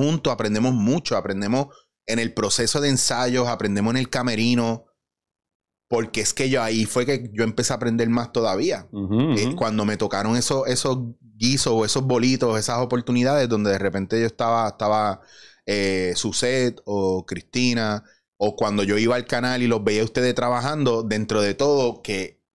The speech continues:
Speaker 1: yo estaba, claro, yo estaba en una esquina, yo estaba starstruck, como quien dicen,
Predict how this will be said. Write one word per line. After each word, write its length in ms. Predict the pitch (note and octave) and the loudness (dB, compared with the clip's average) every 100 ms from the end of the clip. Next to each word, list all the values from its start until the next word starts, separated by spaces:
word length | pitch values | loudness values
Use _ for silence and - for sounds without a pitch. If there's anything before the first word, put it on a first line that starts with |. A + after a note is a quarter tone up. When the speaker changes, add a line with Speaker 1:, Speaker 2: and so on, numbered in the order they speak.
| _ | _
Speaker 1:
yo 160 | F2+ G#2+ | -10 -10
estaba, 400 | - B2+ C3 G#2 | -4 -2 -2 0
claro, 200 | A#2+ D3 | -2 0
yo 80 | A#2 | -2
estaba 220 | G2+ A2 | 0 0
en 60 | A#2 | 0
una 120 | B2+ | -4
esquina, 280 | - D3+ C#3+ | -4 -2 -2
yo 60 | |
estaba 320 | A2+ A#2 B2+ B2+ | -2 0 0 0
starstruck, 800 | - C#3+ C#3+ - C3 A2+ - | -2 -2 -2 0 0 -2 -6
como 260 | - A2+ A2 | -4 -2 0
quien 180 | A2+ A2+ | 0 2
dicen, 460 | D#3 D#3+ B2 A2+ | 2 2 -2 -4